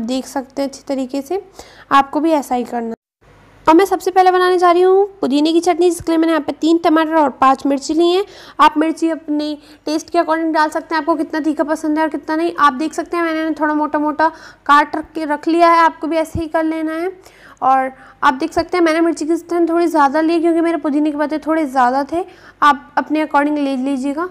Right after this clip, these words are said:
अब यहाँ पे मैंने ये कटा हुआ अपने मिक्सी के जार में डाल देती हूँ, अपना जो कटा हुआ सामान था। और देखिए, अब इसमें मैं आधा चम्मच नमक ऐड कर रही हूँ। आप अपनी टेस्ट के according नमक ऐड कीजिएगा। एक चुटकी हींग ऐड कर रही हूँ अब मैं इसमें।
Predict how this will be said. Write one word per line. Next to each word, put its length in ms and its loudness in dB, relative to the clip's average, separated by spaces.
अब 100 -4
यहाँ 140 0
पे 140 -6
मैंने 260 -2
ये 100 -2
कटा 240 -4
हुआ 280 0
अपने 460 0
मिक्सी 340 -4
के 80 -2
जार 300 2
में 140 -2
डाल 240 2
देती 260 -4
हूँ, 220 0
अपना 320 -6
जो 200 -8
कटा 260 -2
हुआ 120 -2
सामान 440 -6
था। 140 0
और 80 2
देखिए, 260 -2
अब 60 -2
इसमें 200 -4
मैं 120 4
आधा 300 2
चम्मच 300 -2
नमक 300 0
ऐड 200 0
कर 140 -2
रही 120 -2
हूँ। 120 2
आप 140 0
अपनी 340 -2
टेस्ट 240 -2
के 60 -2
according 380 0
नमक 240 0
ऐड 160 0
कीजिएगा। 360 0
एक 300 -4
चुटकी 360 4
हींग 320 -4
ऐड 180 -2
कर 140 0
रही 100 0
हूँ 120 0
अब 60 0
मैं 220 -2
इसमें। 320 -4